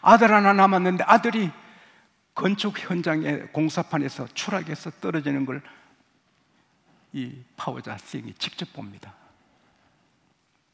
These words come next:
인생의 쓴맛을 다 봅니다. 그는 팔십이 세에 고향으로 갑니다. 아내 잃고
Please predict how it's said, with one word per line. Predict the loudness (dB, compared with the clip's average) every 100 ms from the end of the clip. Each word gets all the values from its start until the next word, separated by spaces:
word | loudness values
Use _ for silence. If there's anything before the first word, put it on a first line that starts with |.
| _ _ _ _ _ _ _ _ _ _
인생의 | -10 -8 -10 -12 -12 -16 -20
쓴맛을 | -18 -10 -8 -6 -8 -12 -16
다 | -16 -18
봅니다. | -20 _ _ -20 _ _ _ _ _ _ _ _ _ _ _ _ _ _ _ _ _ _ _ _ _ _ _ _
그는 | -12 -10
팔십이 | -10 -6 -6 -6 -6 -8
세에 | -6 -8 -8 -12 -16 -20 _ _ _ _
고향으로 | -8 -6 -6 -8 -12
갑니다. | -16 -18 -20 -20 -20 _ _ _ _ _ _ _ _ _ _ _ _ _ _ _ _
아내 | -4 -4 -2
잃고 | -4 -6 -8 -10 -10 -14